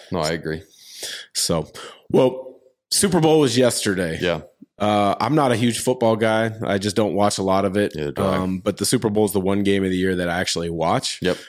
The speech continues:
Speaker 2: I thought it was cool that Cooper Kupp, being from Yakima, being from Eastern Washington,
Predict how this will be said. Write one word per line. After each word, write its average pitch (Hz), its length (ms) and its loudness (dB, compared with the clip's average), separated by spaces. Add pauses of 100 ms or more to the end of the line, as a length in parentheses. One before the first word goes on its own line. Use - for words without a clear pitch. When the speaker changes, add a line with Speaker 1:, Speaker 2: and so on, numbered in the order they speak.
(160)
Speaker 2:
I 98 100 0
thought 113 180 2
it 107 40 2
was 101 160 2
cool 110 380 2
that 101 160 0
Cooper 110 260 -2
Kupp, 104 360 -2 (200)
being 104 140 0
from 98 180 -2
Yakima, 98 540 0
being 95 240 0
from 95 380 -2
Eastern 98 320 0
Washington, 95 580 0